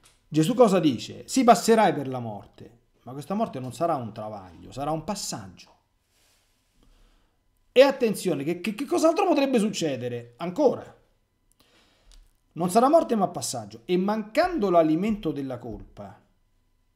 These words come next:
perché i peccati mortali non si fanno più una divina volontà, eh? Non si fanno, ma proprio non si fanno, non si fanno, non si fanno, e neanche,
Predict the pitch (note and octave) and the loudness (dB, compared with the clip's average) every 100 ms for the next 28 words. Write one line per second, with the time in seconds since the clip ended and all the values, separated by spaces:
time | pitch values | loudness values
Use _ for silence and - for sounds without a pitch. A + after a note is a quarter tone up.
0 | _ _ _ _ _ _ _ _ _ _ | _ _ _ _ _ _ _ _ _ _
1 | _ D3 B2+ D#3+ D#3 G3+ F#3 F3+ E3 A#2+ | _ -10 -6 -4 -2 -2 -4 -2 -4 -4
2 | C#3+ F#3 F#3+ F#3 A#3 D3+ C#3 C3 A#2+ A2+ | -4 -4 -4 -4 -4 -2 -4 -6 -10 -12
3 | G#2 B2 D#3 D3 D#3+ G3+ D#3 B2 A2 - | -12 -10 -10 -6 -2 -2 -2 -6 -12 -16
4 | _ _ _ A#2 C3 F#3 G3+ - F#3+ G3+ | _ _ _ -12 -6 -4 -4 -2 -2 -2
5 | C#3 D#3+ F#3+ C#3 C#3 E3 C3 D3+ G#3 - | -2 -2 -2 -2 -2 -2 -2 -2 -2 -2
6 | F3+ F3 | -4 -6